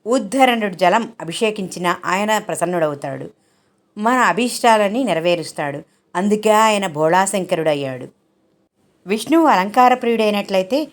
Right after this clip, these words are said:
శివుడు అభిషేక ప్రియుడు. శివుడు అభిషేకాన్ని చాలా ప్రియంగా భావిస్తాడు కాబట్టే అభిషేక ప్రియుడు అనబడుతున్నాడు. ఎడతెగని జలధారతో శివలింగాన్ని అభిషేకిస్తారు. శివుడు గంగాధరుడు, ఆయన శిరస్సుపై గంగ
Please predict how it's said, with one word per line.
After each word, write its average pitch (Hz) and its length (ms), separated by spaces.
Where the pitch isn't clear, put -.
శివుడు 233 320
అభిషేక 202 460
ప్రియుడు. 143 360
శివుడు 294 320
అభిషేకాన్ని 240 680
చాలా 208 400
ప్రియంగా 196 480
భావిస్తాడు 156 640
కాబట్టే 208 440
అభిషేక 185 380
ప్రియుడు 170 360
అనబడుతున్నాడు. 156 720
ఎడతెగని 262 540
జలధారతో 208 680
శివలింగాన్ని 180 600
అభిషేకిస్తారు. 151 760
శివుడు 240 320
గంగాధరుడు, 175 800
ఆయన 226 220
శిరస్సుపై 208 560
గంగ 165 280